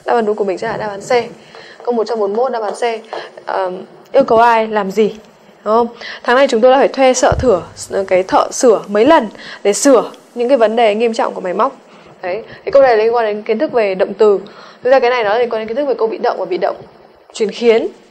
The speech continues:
Câu bị động truyền khiến. Nếu mà ở trong phần mình có một cái khóa học ngữ pháp ấy, đăng ký khóa ngữ pháp của cô ấy, thì các em có thể tìm cái bài câu bị động và mình sẽ có cái kiến thức này là câu bị động truyền khiến. Câu một trăm bốn mươi hai.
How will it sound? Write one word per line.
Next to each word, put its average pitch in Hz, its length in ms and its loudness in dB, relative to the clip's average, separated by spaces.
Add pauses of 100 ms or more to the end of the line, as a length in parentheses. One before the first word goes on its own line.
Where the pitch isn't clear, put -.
(180)
Câu 226 160 -2
bị 185 80 2
động - 100 -6
truyền 190 160 -8
khiến. 190 300 -4 (500)
Nếu 214 120 -2
mà 311 100 4
ở 226 100 2
trong 254 140 0
phần 190 420 -6
mình 196 200 -2
có 185 160 0
một 214 80 -2
cái 262 60 -6
khóa 214 240 -6
học 262 200 -8
ngữ 208 80 -2
pháp 311 220 -2
ấy, 359 140 -4
đăng 254 120 -6
ký 233 160 -2
khóa 226 120 -4
ngữ 226 140 -2
pháp 320 140 -2
của 220 100 -2
cô 226 200 2
ấy, 240 100 -4 (320)
thì 214 100 -2
các 233 60 0
em 233 60 2
có 254 60 -4
thể 220 100 -6
tìm 190 440 -6 (100)
cái 185 100 -6
bài 226 220 0
câu 240 140 -6
bị - 100 -6
động 220 220 0 (120)
và 208 80 -14
mình 190 160 -12
sẽ 202 100 -12
có 214 140 -8
cái 220 60 -8
kiến 214 120 -12
thức 269 120 -16
này 233 200 -12 (140)
là 202 100 -12
câu 226 120 -6
bị 202 80 -4
động - 120 -12
truyền 190 160 -10
khiến. 196 240 -8 (1400)
Câu 311 120 4
một 269 100 4
trăm 269 160 2
bốn 240 120 4
mươi 269 100 2
hai. 277 340 2